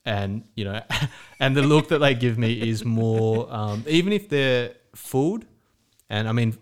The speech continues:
fooling people is not my goal, but even if they are fooled, they don't wanna show that they are, because Estonians are very intelligent.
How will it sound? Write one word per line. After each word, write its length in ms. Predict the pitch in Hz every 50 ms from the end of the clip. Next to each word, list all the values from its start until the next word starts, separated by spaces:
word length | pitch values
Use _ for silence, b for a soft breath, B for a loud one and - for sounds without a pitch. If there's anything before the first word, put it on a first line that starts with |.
| _ _ _ _
fooling 360 | - - 135 131 131 127 117
people 280 | 120 117 107 - 110
is 80 | 104 98
not 160 | 110 110 107
my 160 | 107 101 101
goal, 220 | 101 110 107 104 101
but 120 | 98 107
even 220 | 113 113 110 123 113
if 220 | 110 107 - -
they 180 | - 107 104 104
are 180 | 107 113 120 120
fooled, 420 | - - - 98 95 95 98 98 b b b b b b _ _ -
they 220 | 104 101 101 104
don't 240 | 98 104 110 113 107
wanna 220 | 104 104 101 98
show 260 | - - - 104 98 101
that 160 | 98 92 92
they 180 | 104 98 101 98
are, 180 | 95 95 90
because 260 | 101 104 104 - 101 104
Estonians 540 | 104 - - 127 127 127 127 123 117 110 -
are 160 | - 107 104
very 240 | 98 107 104 104 101
intelligent. 560 | 98 95 - 104 95 92 90 95 85 82 95